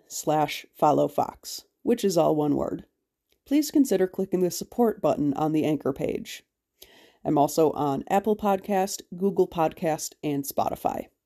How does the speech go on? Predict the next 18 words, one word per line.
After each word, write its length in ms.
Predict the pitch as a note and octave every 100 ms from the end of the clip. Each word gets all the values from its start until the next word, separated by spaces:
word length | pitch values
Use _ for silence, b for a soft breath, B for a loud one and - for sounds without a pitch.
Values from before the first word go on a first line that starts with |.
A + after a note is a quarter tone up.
| _ _ b b b b b
If 120 | A3+
you 120 | B3+
have 140 | C4 B3
any 120 | C4+
questions 640 | - E3+ D#3+ - D#3+ F#3
or 160 | - E3+
topic 460 | E3+ E3+ - F3+
requests, 600 | A3 A3+ D3 C3 - - - _ _ _
you 160 | - E3+
can 260 | F3 -
email 360 | A3 A#3 G3 E3+
me 260 | D#3 D#3 -
at 240 | D#3 C#3+
followfoxcast 1400 | - D#3+ E3 G3+ G#3 F#3 F3+ G#3 - - D3+ C#3 - - -
at 220 | D3+ E3 G3
gmail 560 | E3 E3 D3+ D3 D3 _ -
dot 240 | D#3 -
com. 380 | E3+ - -